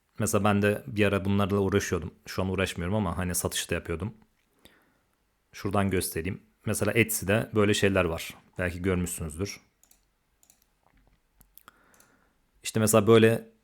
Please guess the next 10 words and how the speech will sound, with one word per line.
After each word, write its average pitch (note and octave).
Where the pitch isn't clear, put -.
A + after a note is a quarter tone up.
yapay -
zeka G2+
ile G#2+
bunları G#2+
üretebiliyorsunuz. G2
Bunları G#2
üretip G2+
buralarda G2+
satabiliyorsunuz F#2+
mesela. E2+